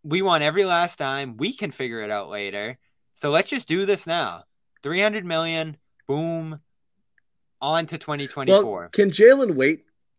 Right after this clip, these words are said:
Speaker 2: Can Jaylen say no and say, "I wanna see what happens after this year," and still get that Supermax?
Speaker 1: What if he gets hurt?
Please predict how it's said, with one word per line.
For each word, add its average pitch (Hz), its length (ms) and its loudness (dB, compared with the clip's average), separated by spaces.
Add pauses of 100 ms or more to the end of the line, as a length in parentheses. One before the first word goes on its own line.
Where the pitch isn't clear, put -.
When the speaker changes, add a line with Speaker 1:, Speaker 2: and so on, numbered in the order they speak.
(1400)
Speaker 2:
Can 147 140 -2
Jaylen 202 320 2
say 175 160 0
no 151 260 2
and 175 100 -4
say, 147 180 2
"I 143 40 2
wanna 143 180 -2
see 147 140 -4
what 135 100 -2
happens 135 300 -4
after 131 200 -6
this 135 220 -4
year," 165 160 -2
and 151 100 -4
still 147 200 -2
get 147 180 -2
that 147 140 -2
Supermax? 170 640 -6 (1900)
Speaker 1:
What 113 120 -12
if - 80 -16
he 113 60 -14
gets 104 200 -10
hurt? 113 260 -8